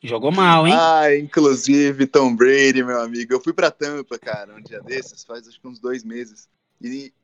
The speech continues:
Speaker 2: na entrada da cidade, eles tiraram a placa de, de Tampa Bay e eles colocaram "Bem-vindo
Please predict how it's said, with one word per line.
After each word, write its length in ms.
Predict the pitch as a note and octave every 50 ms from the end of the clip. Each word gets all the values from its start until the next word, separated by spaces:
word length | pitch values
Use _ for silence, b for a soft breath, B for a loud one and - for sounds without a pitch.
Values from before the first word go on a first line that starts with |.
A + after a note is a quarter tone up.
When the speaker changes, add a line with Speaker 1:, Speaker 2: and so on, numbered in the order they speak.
| _ _ _
Speaker 2:
na 140 | A#2+ C#3 C#3+
entrada 480 | D3+ D3 - D#3+ D#3 E3 E3+ D#3+ D3+
da 140 | C3 C3+ C3
cidade, 580 | - - A#2+ A#2+ A#2 A#2+ A#2+ A#2 G#2+ G2+ _ _
eles 240 | _ G#2 A#2 B2 -
tiraram 440 | - - C#3 B2 B2 C3 C#3 C#3 C3
a 60 | A#2+
placa 420 | - _ B2+ A#2+ A#2 A2+ _ A#2+ G#2+
de, 240 | G#2+ A2 G#2+ G2+ - _ _ _ _ _ _ _ _ _ _ _ _
de 220 | A2 _ A#2+ A2+
Tampa 360 | - _ C3+ B2+ C3 C3 C3 A2+
Bay 340 | G2+ A#2 A#2+ B2+ C#3 D3+ D#3 _ _ _ _ _ _ _ _ _ -
e 80 | A#2+
eles 220 | A#2+ B2 B2+ - -
colocaram 520 | - C3 B2+ B2 - - A#2+ A#2+ A#2+ A#2
"Bem-vindo 920 | A2 - - C#3+ D3+ D#3 D3 C3 - - C#3+ E3 F3+ F3+ F3 E3+ F3+ E3+ -